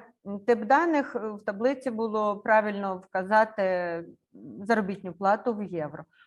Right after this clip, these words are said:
Учень може за зразком сформулювати електронну таблицю для розв'язання навчальної задачі. Е, достатній рівень. Учень вміє самостійно спроєктувати, створити електронну таблицю для розв'язання навчального завдання,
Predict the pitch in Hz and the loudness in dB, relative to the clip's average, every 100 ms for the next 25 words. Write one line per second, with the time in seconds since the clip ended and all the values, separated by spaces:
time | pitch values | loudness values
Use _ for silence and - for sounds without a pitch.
0 | - 277 277 262 254 240 226 226 220 226 | -4 -2 2 4 4 4 2 0 0 -2
1 | - 202 185 - 202 208 202 190 190 196 | -2 -4 -4 -6 -4 -4 0 0 0 -4
2 | 196 233 240 247 262 247 359 370 262 208 | -4 0 0 2 2 2 0 0 -4 -2
3 | 220 214 196 190 196 226 208 170 170 165 | -2 -4 -4 -2 -2 -2 -6 -6 -4 -6
4 | 165 165 170 160 131 - _ _ _ - | -4 -8 -8 -10 -10 -16 _ _ _ -20
5 | - - - 180 180 180 - - 285 - | -20 -20 -12 -6 -4 -4 -4 0 0 4
6 | 226 185 185 180 170 160 156 - 214 240 | 4 4 2 -4 -4 -4 -6 -10 -10 -4
7 | 247 247 269 262 262 277 302 - 226 214 | 0 2 4 2 0 0 -2 -4 -4 -4
8 | 214 - 220 214 226 208 185 196 190 - | -6 -4 -4 -4 0 2 2 0 -8 -4
9 | 202 190 - 202 196 202 202 202 226 294 | -4 -2 -4 -6 -6 -8 -6 -6 -2 -2
10 | 339 320 233 220 226 208 190 196 220 240 | -2 -4 0 2 2 0 -2 0 0 0
11 | 202 180 - 170 165 170 202 196 233 254 | -2 -6 -6 -6 -6 -6 -4 2 2 2